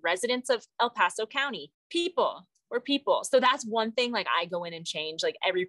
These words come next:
producer, I'm like, "Don't put residents," and, and I go in and change all the time. But, um, there's also reporters. So reporters, um, go out and gather the news. Um, I talked about being a reporter earlier.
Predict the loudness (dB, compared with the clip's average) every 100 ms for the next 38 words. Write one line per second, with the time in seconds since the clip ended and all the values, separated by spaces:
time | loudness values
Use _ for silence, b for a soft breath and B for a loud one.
0 | -2 -4 -2 0 0 -2 -4 -2 -2 -2
1 | -2 0 -2 -2 -2 -2 -4 -2 -2 0
2 | -2 -4 -8 -2 2 2 0 -4 -8 -8
3 | -6 -6 -4 -6 -6 B B B 0 0
4 | 2 0 2 -2 -8 _ _ _ _ _
5 | -12 -2 4 4 4 2 2 0 0 4
6 | 4 6 2 -6 -6 2 2 2 -2 -2
7 | -2 2 2 0 -4 -4 -4 -4 2 2
8 | 2 0 0 0 -2 -6 -6 -6 -6 -6
9 | -4 -2 0 0 -2 0 -2 2 0 0
10 | -6 -8 -8 0 2 2 2 2 4 2
11 | 0